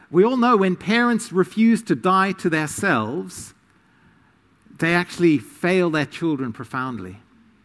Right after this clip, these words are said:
How about music? Like, if you're a concert pianist,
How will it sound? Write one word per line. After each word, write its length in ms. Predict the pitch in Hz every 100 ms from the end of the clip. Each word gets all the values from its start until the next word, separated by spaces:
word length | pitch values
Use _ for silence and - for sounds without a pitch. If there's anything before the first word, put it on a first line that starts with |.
| _ _ _ _ - -
How 60 | 320
about 240 | 320 262
music? 540 | 202 254 190 117 107 - _ _ -
Like, 160 | - -
if 140 | 214
you're 160 | 262 247
a 40 |
concert 500 | - - 240 226 196
pianist, 720 | - 175 143 107 98 - -